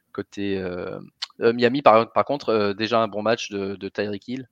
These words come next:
euh, huit sur douze à la réception avec quasiment cent yards, et de Jalen Waddle qui marque, qui marque un touchdown. Euh,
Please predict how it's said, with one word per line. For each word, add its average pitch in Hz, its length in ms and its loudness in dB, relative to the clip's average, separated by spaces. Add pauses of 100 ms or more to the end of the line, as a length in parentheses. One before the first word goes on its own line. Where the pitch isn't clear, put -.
euh, 98 300 -6
huit 107 100 -18
sur 98 140 -6
douze 101 160 -8
à 98 40 -2
la 95 60 -2
réception - 320 -8
avec 101 140 -6
quasiment 95 280 -12
cent 95 140 -6
yards, 107 280 0
et 131 120 -2
de 117 180 -4
Jalen 107 320 -8
Waddle 107 260 -4
qui - 100 -20
marque, - 180 -10 (220)
qui - 100 -20
marque 95 160 -10
un 90 60 -12
touchdown. 85 360 -14 (840)
Euh, 90 360 -6